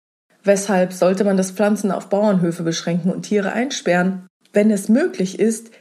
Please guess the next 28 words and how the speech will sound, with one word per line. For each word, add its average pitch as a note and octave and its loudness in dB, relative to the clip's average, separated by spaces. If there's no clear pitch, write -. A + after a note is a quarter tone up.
ihnen F#3 2
ein C3+ -6
Zuhause F#3+ -4
zu F#3+ -2
erschaffen D#3 -4
und G3+ 0
sie A3+ -2
zu F3 -4
sich E3 -4
kommen A#3+ -6
zu - -10
lassen? - -12
So A#3+ 0
wurden C#4 2
zum G3+ -2
Beispiel F3+ 0
die F#3 -2
Weideflächen F#3+ 0
der F3+ 0
Büffel F3+ -2
von F#3 0
den F3+ 0
Ureinwohnern E3 -4
erweitert, F3+ -4
indem F#3+ 2
sie F#3 -2
vorsichtig F#3+ -2
Feuer F3 -2